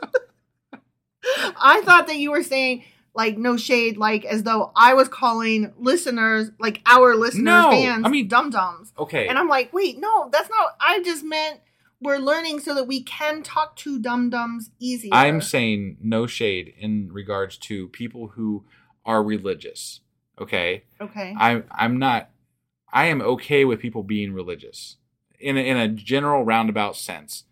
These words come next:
Speaker 2: I'm okay with it until it reaches a point where it affects my life, my kids' life, this world that we live in,
Speaker 1: Mm-hmm.
Speaker 2: and anything regarding, uh, anything other than your own personal belief.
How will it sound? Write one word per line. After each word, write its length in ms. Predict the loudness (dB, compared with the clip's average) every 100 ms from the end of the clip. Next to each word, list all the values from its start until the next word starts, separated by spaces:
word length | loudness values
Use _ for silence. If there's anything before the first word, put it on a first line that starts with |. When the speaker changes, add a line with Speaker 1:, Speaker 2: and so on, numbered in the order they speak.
| _ _ -8
Speaker 2:
I'm 140 | -2 0
okay 320 | -2 0 2
with 200 | 2 2
it 200 | -2 -4 _ _ _ _ _ _ _ -8
until 460 | -6 -4 2 4
it 60 | 6
reaches 260 | 2 -2 -6
a 40 |
point 380 | -6 -4 -4 -2
where 180 | -2 0
it 60 |
affects 540 | -2 -4 -4 -4 -10 -16 _ -6
my 520 | 0 2 2 2 2
life, 400 | 2 0 -2 -8 _
my 120 | -10
kids' 420 | -10 -6 -6 -4
life, 300 | -4 -2 -4 -8 _ _ _
this 280 | -8 -8 -6
world 420 | -2 2 4 2
that 80 | -2
we 140 | -2 -2
live 260 | -2 0
in, 260 | -2 -2 -10
Speaker 1:
Mm-hmm. 320 | _ -18 -18 -20 -6
Speaker 2:
and 420 | -2 0 -2 -8
anything 500 | -8 -8 -4 -4 -2
regarding, 600 | -2 -2 0 0 -4 -8 -14 _
uh, 100 | -4 -4
anything 360 | -4 -4 -4
other 180 | -4 -4
than 140 | -4 -4
your 160 | -4 -6
own 140 | -6
personal 340 | -8 -10 -12
belief. 440 | -12 -8 -8 -10